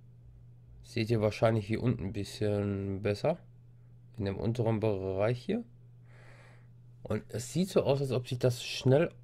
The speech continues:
rausreißt. Schalt scharf. Macht er nicht? Okay. Aber so an sich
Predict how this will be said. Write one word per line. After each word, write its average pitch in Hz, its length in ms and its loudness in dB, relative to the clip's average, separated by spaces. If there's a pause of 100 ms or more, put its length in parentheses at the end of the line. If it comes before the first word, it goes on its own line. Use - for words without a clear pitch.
(200)
rausreißt. 117 880 0 (1080)
Schalt 110 260 -4
scharf. 131 320 4 (2500)
Macht - 180 -2
er 113 80 6
nicht? 156 220 2 (240)
Okay. 131 340 2 (1700)
Aber 214 400 8 (500)
so 131 280 6
an 135 120 6
sich - 360 4